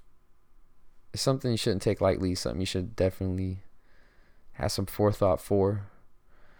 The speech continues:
But this dude is just freaking just flying by the seat of his pants, and he don't give two craps who gets hit. He's swerving around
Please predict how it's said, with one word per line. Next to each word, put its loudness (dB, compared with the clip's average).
But 4
this 2
dude 4
is 2
just -2
freaking 0
just 0
flying 4
by 6
the 4
seat 0
of 0
his -12
pants, 0
and 0
he 2
don't 2
give 0
two -4
craps 0
who 0
gets 2
hit. -2
He's -2
swerving 2
around 2